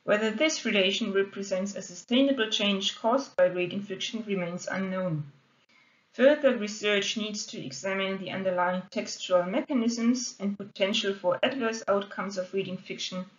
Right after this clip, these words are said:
implement stronger manipulations of reading volume, and consider publication of results independent of statistical significance,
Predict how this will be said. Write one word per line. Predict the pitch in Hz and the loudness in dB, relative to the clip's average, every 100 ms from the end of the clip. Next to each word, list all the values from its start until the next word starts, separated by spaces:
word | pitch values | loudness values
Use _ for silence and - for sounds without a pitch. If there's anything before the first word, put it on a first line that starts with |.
| _ _ _ _ - | _ _ _ _ -2
implement | 202 208 196 190 | 0 2 2 0
stronger | 196 - 202 202 196 | -2 0 2 4 4
manipulations | 196 190 185 - 185 214 226 208 | 4 0 -2 -2 2 2 0 -4
of | 180 | -6
reading | 185 190 180 175 | -6 -6 -6 -2
volume, | 214 302 262 254 254 269 _ _ _ _ | 4 4 4 4 2 0 _ _ _ _
and | - 226 240 | 2 4 4
consider | - 226 214 202 | 2 0 0 0
publication | 202 185 196 202 202 226 | 0 -2 -2 -2 0 0
of | - - | -2 -6
results | 185 175 180 180 - | -6 -2 -2 -2 -4
independent | 233 262 247 233 196 196 | 4 4 4 2 0 0
of | 190 180 | -2 -6
statistical | - 180 202 196 185 | -8 -6 -6 -4 -6
significance, | 185 180 202 226 220 - 202 - - | -8 -6 -6 -4 -8 -8 -8 -8 -12